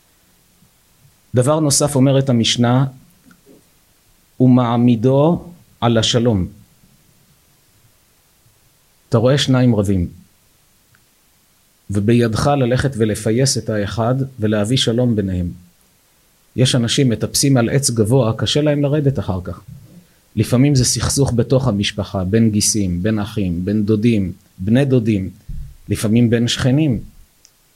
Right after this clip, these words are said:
ואדם אומר, "מה אני צריך להיכנס לזה? הם רבים, שיריבו בינם לבין עצמם."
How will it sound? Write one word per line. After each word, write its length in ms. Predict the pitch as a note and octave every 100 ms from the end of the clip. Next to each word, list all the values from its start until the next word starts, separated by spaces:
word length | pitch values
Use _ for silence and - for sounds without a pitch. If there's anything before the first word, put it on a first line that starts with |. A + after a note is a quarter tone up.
| _ _ _ -
ואדם 380 | - G3 A3 A3
אומר, 320 | B2+ D#3 F3
"מה 100 | F3+
אני 100 | F#3
צריך 180 | D3 A#2
להיכנס 440 | G#2 G2+ G2 F#2+
לזה? 240 | G2 F#2
הם 100 | C3
רבים, 300 | C#3 G#2 A#2+
שיריבו 420 | D3 C3+ C#3+ D#3 D3
בינם 320 | A#2+ C3+ C3+
לבין 240 | A#2 B2+
עצמם." 400 | B2 - C#3 B2+